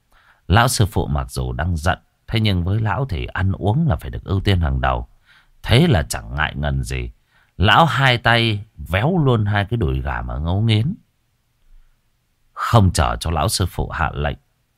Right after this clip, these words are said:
cả đám bắt đầu hùng hục ăn như hổ đói. Người nhà ông Thường đứng mà lè lưỡi lắc đầu.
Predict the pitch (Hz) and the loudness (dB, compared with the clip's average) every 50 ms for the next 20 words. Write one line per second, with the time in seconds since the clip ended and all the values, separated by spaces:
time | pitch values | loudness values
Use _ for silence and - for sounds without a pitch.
0 | _ _ - 90 82 - - 69 73 85 87 95 110 143 160 151 131 135 - - | _ _ -2 0 0 0 -2 -2 -2 -2 0 0 0 0 0 2 2 0 0 0
1 | 80 78 69 67 - 76 69 65 65 64 73 78 - - _ - - 92 95 87 | 0 0 0 0 0 0 0 0 -2 -2 -4 -4 -6 -6 _ -6 -4 -2 -2 0
2 | 92 107 117 120 120 113 92 85 69 60 53 52 53 57 69 80 87 101 135 175 | 2 4 4 4 4 4 4 2 0 -2 -6 -8 -6 -4 -4 -2 -2 -2 -2 -4
3 | - - _ _ _ _ _ _ - - - - - - _ _ - 101 98 92 | -6 -12 _ _ _ _ _ _ -20 -20 -20 -20 -20 -20 _ _ 2 4 6 6
4 | 90 87 82 78 92 120 135 131 - 98 76 67 67 67 69 85 113 147 170 135 | 6 6 4 4 4 4 2 2 2 2 2 2 2 0 0 0 0 0 2 2
5 | 85 69 67 67 67 65 60 62 65 71 64 57 95 127 151 160 - - 82 76 | 2 2 2 0 0 0 -2 -2 -2 -4 -2 -2 0 -2 -2 -4 -4 -4 -2 -2
6 | 69 62 60 60 | 0 -2 -4 -10